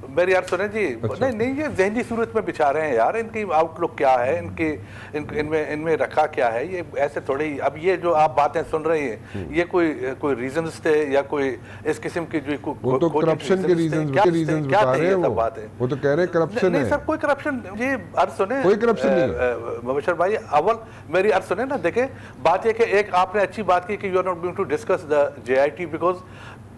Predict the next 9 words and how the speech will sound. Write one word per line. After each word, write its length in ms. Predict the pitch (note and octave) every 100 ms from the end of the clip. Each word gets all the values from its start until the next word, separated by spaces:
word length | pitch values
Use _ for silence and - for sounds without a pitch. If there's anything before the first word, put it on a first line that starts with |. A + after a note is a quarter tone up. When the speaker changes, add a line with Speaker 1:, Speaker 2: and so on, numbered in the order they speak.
| - C3+ -
Speaker 1:
to 100 | F#3 D#3+
be 100 | A3 A3 - - - A#2+
J 160 | D3 D#3
I 60 | E3 F#3+
T, 260 | F#3+ F#3 - - - - G3+
it's, 100 | -
it's 440 | E3+ D#3+ F#3+ -
an 140 | F#3+
humbug। 520 | E3+ B2+ G#3 F#3+ -